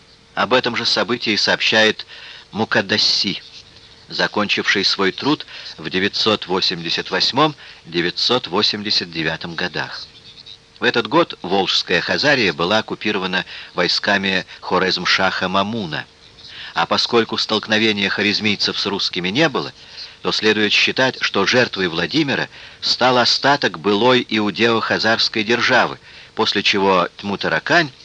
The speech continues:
в девятьсот восемьдесят восьмом году превратилась в русский город,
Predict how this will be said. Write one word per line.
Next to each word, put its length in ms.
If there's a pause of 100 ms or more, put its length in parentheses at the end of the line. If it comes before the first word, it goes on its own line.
(400)
в 100
девятьсот 500
восемьдесят 600
восьмом 320
году 380 (380)
превратилась 720 (180)
в 100
русский 380
город, 460